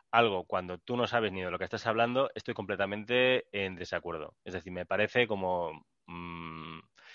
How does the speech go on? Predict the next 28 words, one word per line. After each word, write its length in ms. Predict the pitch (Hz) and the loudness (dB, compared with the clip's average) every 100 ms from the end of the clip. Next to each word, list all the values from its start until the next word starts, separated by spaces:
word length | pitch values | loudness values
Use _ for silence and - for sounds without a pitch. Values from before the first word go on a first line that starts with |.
| - - | -20 6
bueno, 180 | 175 139 | 10 10
si 100 | 117 | 10
lo 100 | 113 | 8
dices 240 | 143 185 | 10 10
abiertamente 500 | 156 156 143 147 160 | 10 12 10 10 8
no 60 | 170 | 8
hay 60 | 135 | 6
ningún 220 | 127 117 | 4 4
problema, 320 | 120 156 127 | 6 6 6
pero 140 | 101 110 | 6 4
hay 80 | |
gente 240 | 117 127 135 | 4 2 2
que 60 | |
a 40 | 123 | 2
lo 40 | |
mejor 200 | 110 135 | 2 0
que 80 | 110 | 0
no 100 | 107 | 2
sabe 220 | 131 135 | 4 4
de 80 | 98 | 2
lo 80 | 87 | -2
que 60 | |
está 120 | 87 117 | 0 4
hablando 400 | 127 143 147 165 | 6 6 4 4
y 120 | 110 | 4
es 100 | 107 | 2
como 260 | 123 131 | 0 0
que 640 | 117 104 98 92 90 87 | 2 2 2 2 0 -2